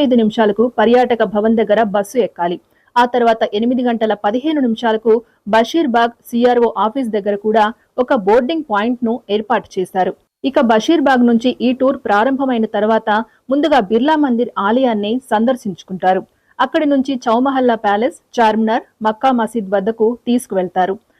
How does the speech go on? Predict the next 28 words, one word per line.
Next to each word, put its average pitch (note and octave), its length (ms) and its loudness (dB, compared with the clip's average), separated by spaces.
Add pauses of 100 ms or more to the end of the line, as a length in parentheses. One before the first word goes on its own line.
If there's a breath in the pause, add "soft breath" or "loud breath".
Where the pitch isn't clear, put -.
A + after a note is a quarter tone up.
(260 soft breath)
ఆ D#4+ 40 4 (100)
తర్వాత A3+ 340 0 (260)
అక్కడి A#3+ 260 0
నుంచి A#3+ 200 -2 (100)
లాల్ B3 280 2
బజార్కు A3+ 380 0 (100)
తీసుకువెళ్లి A3 520 0 (360)
షాపింగ్ D4 460 0
చేసుకునేందుకు A3+ 680 0 (240)
కొంత C4+ 200 0 (160)
సమయం A3+ 380 0
ఇస్తారు. F3+ 320 -8 (400)
అనంతరం A#3+ 400 0 (320 soft breath)
సాలార్జంగ్ C4+ 600 2
మ్యూజియంకు A#3+ 540 2
తీసుకెళ్లి G#3+ 460 0 (400)
అది C#4+ 140 2 (100)
చూసిన D#4+ 300 0 (120)
తర్వాత A3+ 380 0 (380)
లంచ్ B3+ 300 0
బ్రేక్ A3+ 280 0
ఉంటుంది. F#3+ 340 -6 (460)
భోజనం D#4+ 480 4
తర్వాత A3+ 360 4 (120)
మధ్యాహ్నం B3+ 520 4 (140)
నిజాం A#3+ 360 4
మ్యూజియం A#3 340 4 (100)
సందర్శన B3 440 2